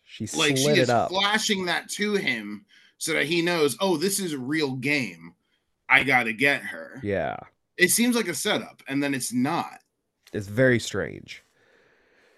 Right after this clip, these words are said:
Speaker 1: But so we see Emiko, uh, gets hooked on the watch. She goes back to the,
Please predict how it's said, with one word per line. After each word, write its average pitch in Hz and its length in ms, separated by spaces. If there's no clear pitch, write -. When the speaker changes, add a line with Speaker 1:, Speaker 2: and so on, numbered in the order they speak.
Speaker 1:
But 165 120
so 175 160
we 170 140
see 214 480
Emiko, 127 880
uh, 101 400
gets - 380
hooked - 360
on 107 180
the 101 80
watch. 147 800
She 135 240
goes 120 240
back 113 400
to 110 440
the, 95 760